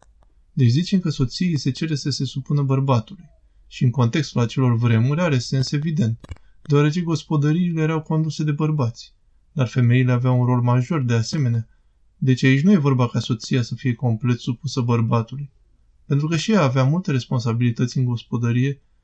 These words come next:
în timp ce bărbatul era în piață cumpărând și vânzând produsele gospodăriei în această societate romană.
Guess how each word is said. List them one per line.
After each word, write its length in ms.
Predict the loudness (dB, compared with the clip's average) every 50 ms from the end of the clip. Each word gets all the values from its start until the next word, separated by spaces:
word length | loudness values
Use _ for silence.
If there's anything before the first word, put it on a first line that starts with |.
| _ _ _ _ _ _
în 100 | -4 -2
timp 140 | 0 0 0
ce 100 | 0 0
bărbatul 520 | 2 2 2 2 2 2 0 0 0 2 2
era 160 | 4 4 2
în 80 | 2
piață 400 | 0 0 0 0 0 0 -2 -6
cumpărând 540 | -4 -2 -2 -2 0 0 0 0 0 0 -2
și 120 | -2 -4 -4
vânzând 480 | 0 0 2 2 2 0 0 -2 -2
produsele 500 | -2 -2 -4 -2 -2 -2 -2 0 0 0
gospodăriei 800 | 0 0 -2 -4 -6 -6 -4 -2 -2 0 0 2 2 0 0 -2 _ _ _ _ _ _ _ _
în 140 | 0 2 2
această 360 | 2 2 0 -2 -4 -4 -6
societate 580 | -10 -6 -6 -6 -4 -4 -4 -4 -4 -4 -2 -2
romană. 460 | -2 0 2 2 2 0 0 -4